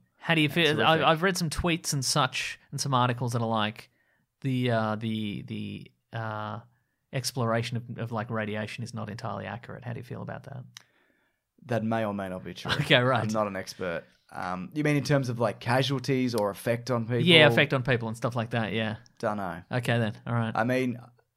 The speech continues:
Speaker 2: it, it depends what element of they change. Are they changing who died or
Speaker 1: Are you surprised that this is from the guy behind some of the Scary Movies and some of the
Speaker 2: Yeah,
Speaker 1: Hangover movies,
Speaker 2: I am
Speaker 1: specifically the ones
Speaker 2: surprised.
Speaker 1: that aren't any good?
Speaker 2: Yeah, a little
Speaker 1: Hmm.
Speaker 2: bit surprising,
Speaker 1: Yeah,
Speaker 2: yeah.
Speaker 1: right.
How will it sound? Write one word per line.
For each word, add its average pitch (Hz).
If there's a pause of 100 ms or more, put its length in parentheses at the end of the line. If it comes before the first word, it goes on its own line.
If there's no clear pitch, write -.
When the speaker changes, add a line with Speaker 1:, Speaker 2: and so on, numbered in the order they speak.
Speaker 2:
it, 123
it 139
depends 139
what 120
element 120
of 104
they 107
change. 107
Are 110
they 107
changing 107
who 107
died 104
or 98 (260)
Speaker 1:
Are -
you 196
surprised 170
that 135
this -
is 123 (180)
from 123
the 120
guy 117
behind 113
some 117
of 107
the 113
Scary 110
Movies 110 (240)
and 120
some 120
of 110
the 117
Speaker 2:
Yeah, 170 (140)
Speaker 1:
Hangover 120
movies, 123
Speaker 2:
I 131
am 143
Speaker 1:
specifically 139
the 117
ones 117
Speaker 2:
surprised. -
Speaker 1:
that 120
aren't 113
any 113
good? 123
Speaker 2:
Yeah, 147 (100)
a 139
little 175
Speaker 1:
Hmm. 123
Speaker 2:
bit 123
surprising, 110
Speaker 1:
Yeah, 127
Speaker 2:
yeah. 123
Speaker 1:
right. 113